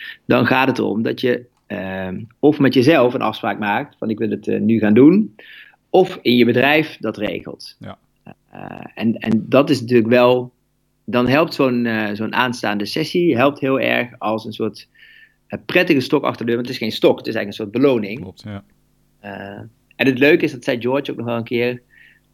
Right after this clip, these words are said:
Speaker 1: er zit in de eerste vijf minuten iets heel vreemds. Want, eh, die, die sprekers, die komen in een zaaltje, hè, zo, de, hè, voor vragen.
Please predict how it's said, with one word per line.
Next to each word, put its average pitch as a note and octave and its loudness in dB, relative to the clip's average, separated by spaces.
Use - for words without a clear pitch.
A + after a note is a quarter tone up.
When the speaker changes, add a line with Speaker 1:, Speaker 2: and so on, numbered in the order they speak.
Speaker 1:
er A2+ 2
zit E3 2
in A#2+ 2
de B2 4
eerste E3 2
vijf C#3 4
minuten C#3 -2
iets - -6
heel A2+ -4
vreemds. - -6
Want, G#2+ -10
eh, F#2+ -10
die, G#2+ -10
die G2+ -10
sprekers, - 0
die A2 -6
komen G2+ -2
in G2 -4
een F#2 -4
zaaltje, A#2+ 0
hè, F3 -2
zo, D3 2
de, A#2+ -2
hè, A2 -2
voor G#2+ -8
vragen. C3+ 0